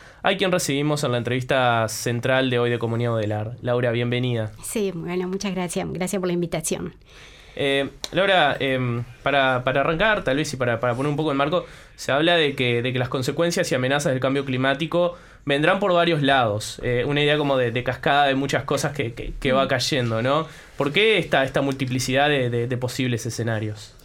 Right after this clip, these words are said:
Speaker 2: Eh, bueno, porque, eh, digamos, esto es un proceso continuo donde el conocimiento científico y la evidencia científica va avanzando, este, con el tiempo.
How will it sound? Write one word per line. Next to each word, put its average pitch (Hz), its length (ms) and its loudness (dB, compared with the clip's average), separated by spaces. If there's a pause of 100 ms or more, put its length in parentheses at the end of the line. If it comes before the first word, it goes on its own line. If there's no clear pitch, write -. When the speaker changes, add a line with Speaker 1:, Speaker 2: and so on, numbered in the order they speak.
(520)
Speaker 2:
Eh, 208 380 -4
bueno, 220 360 -2
porque, 220 560 -2
eh, 214 40 -2
digamos, 254 420 -2
esto 294 220 -4
es 285 100 -2
un 277 80 0
proceso 226 360 -4
continuo 220 600 -2
donde 175 400 -2
el 190 180 -4
conocimiento 190 840 -2
científico 190 840 -4
y 165 60 -2
la 175 80 -2
evidencia 185 460 -2
científica 196 760 -4
va 180 160 0
avanzando, 170 800 -2
este, 165 480 -8
con 170 140 -4
el 165 140 -4
tiempo. 175 520 -4